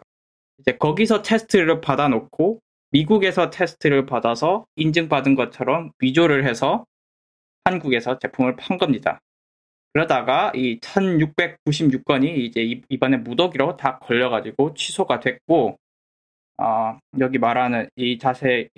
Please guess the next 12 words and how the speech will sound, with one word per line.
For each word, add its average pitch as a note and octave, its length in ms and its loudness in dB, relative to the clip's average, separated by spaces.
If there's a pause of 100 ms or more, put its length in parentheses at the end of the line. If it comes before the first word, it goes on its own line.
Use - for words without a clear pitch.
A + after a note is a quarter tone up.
(180)
보면 B2 280 2
뭐, A2 120 2
한미 D3 440 2
상호 D3 520 2
인정 D3 300 4
협정 C#3+ 640 -2
엠알에이에 C#3+ 720 2
따라 A#2+ 260 2
어쩌고 B2 480 0
저쩌고 G#2+ 360 -4
정부, D3 380 2
한-, F3 260 -6